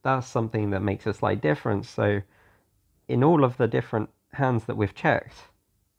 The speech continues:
it turns out that playing the ten or the jack is always the best option. So I think that's what we should do. And in this position, I would, I would play the ten.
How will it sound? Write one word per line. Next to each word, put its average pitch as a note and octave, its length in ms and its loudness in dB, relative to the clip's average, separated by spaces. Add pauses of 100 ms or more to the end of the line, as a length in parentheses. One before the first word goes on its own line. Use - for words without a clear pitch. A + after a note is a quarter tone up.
(1040)
it - 140 -6
turns B2+ 340 0
out G#2 340 0
that G2 340 -4 (2000)
playing G#2+ 320 0
the F#2 100 2
ten G2+ 640 0
or G2+ 160 0
the F2+ 120 0
jack G2 420 -2
is G2 320 -8 (260)
always G2 300 -2
the A2+ 80 -4
best - 300 -8 (180)
option. - 400 -12 (840)
So A#2 220 2
I B2 80 4
think C#3 180 -2
that's G#2+ 220 -2
what G#2 120 -2
we G#2 120 0
should G#2 240 -2
do. B2 300 2 (1500)
And A2+ 360 0
in G#2 120 6
this G#2+ 160 2
position, G2 560 -2
I F2+ 100 0
would, F2 120 -4 (200)
I G2 140 0
would F2+ 140 -2
play F#2 180 0
the - 100 -4
ten. - 260 -10